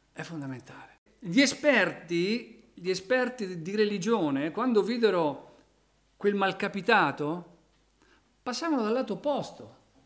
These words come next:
dicendo, "Ah, ma guarda tu, io non sono diverso da loro nella mia umanità,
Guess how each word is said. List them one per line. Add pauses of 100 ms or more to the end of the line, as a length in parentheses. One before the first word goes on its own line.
(580)
dicendo, (200)
"Ah, (2750)
ma
guarda
tu, (1400)
io
non
sono
diverso
da
loro
nella
mia
umanità,